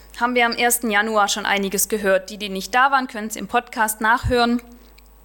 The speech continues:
Und wir haben ja auch angekündigt, wir werden das Jahr über immer wieder zur Jahreslosung auch Predigten noch nachliefern.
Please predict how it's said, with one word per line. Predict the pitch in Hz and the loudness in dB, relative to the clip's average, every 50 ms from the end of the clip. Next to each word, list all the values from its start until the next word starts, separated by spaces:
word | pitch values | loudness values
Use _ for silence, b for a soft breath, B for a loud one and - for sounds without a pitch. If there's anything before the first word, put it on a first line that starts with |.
| - - - - | -20 -20 -14 -6
Und | - 254 202 | -4 -4 -2
wir | 214 208 | 0 2
haben | 208 214 | 4 4
ja | 202 202 | 4 2
auch | 202 | 2
angekündigt, | - 240 262 269 254 - 262 247 240 247 240 240 | 2 2 2 0 0 0 -2 0 0 0 0 0
wir | 214 190 | -2 0
werden | 196 208 202 202 | 2 0 0 0
das | 202 196 - | -4 -6 -2
Jahr | 202 208 190 - | 0 0 0 0
über | - 262 240 254 - | -2 -2 0 -2 -2
immer | - 220 214 214 | 0 -2 -2 -2
wieder | 254 262 277 262 | 0 0 0 0
zur | - - 233 | 0 -2 0
Jahreslosung | 226 220 220 214 226 226 - - 220 220 220 233 - - | 2 2 0 0 -2 -6 -6 -4 -4 -4 -2 -4 -4 -2
auch | - 202 208 - B B B B B | -2 -4 -4 -6 B B B B B
Predigten | B - - 233 233 226 226 - - - - 202 214 208 | B -8 -6 -4 -4 -4 -8 -12 -12 -10 -8 -8 -6 -4
noch | - 202 196 - | -4 -4 -4 -2
nachliefern. | - 214 220 254 269 - - 247 262 262 - - 262 247 240 247 254 | 2 2 2 2 2 0 -6 -6 -6 -4 -4 -2 0 0 0 0 -2